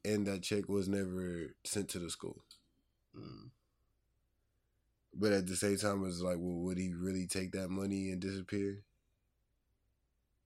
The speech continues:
Speaker 2: This is true.
Speaker 1: So it's kinda, it's kinda, it's difficult without any other further information. It's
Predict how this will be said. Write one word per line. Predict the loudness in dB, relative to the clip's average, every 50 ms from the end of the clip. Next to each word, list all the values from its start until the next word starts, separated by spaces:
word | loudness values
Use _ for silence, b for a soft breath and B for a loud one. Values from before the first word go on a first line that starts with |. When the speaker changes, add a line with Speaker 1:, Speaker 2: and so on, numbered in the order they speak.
| _ _ _ _ _ _ _ _ _ _ _ _ _
Speaker 2:
This | -14 -12
is | -10 -10 -8 -8 -8
true. | -8 -6 -6 -6 -6 -8 -8 -12 -14 _ _ _ _ _ _ _ _ _ _ _ -18 -18 -18 _ _ _ _ _ _ _ _ _ _ _ _ _ _ _ _ _ _ _ _ _
Speaker 1:
So | -2 0 2 4 4
it's | 4 2 2
kinda, | 4 4 4 6 6 6 4 4 2 -2 -4 -8 _ _ _ _ _
it's | -12 -8
kinda, | 0 4 4 6 6 4 2 0 -6 -12 b b b b b b b b b b b b _ _ _ _ _ _ _ 4
it's | 4 6 10
difficult | 10 10 10 10 8 4 4 4 4 4 2 0 -8 _ _ _ _ _ _ _ _ _ _
without | 2 4 6 8 8 6 4 2 -6 _ 0
any | 2 4 4 4 4 6 4
other | 4 4 4 0
further | 0 -2 -4 -4 0 2 2 4 4 4 4
information. | 2 2 0 0 0 2 4 4 4 4 4 2 2 2
It's | 2 0 0 -4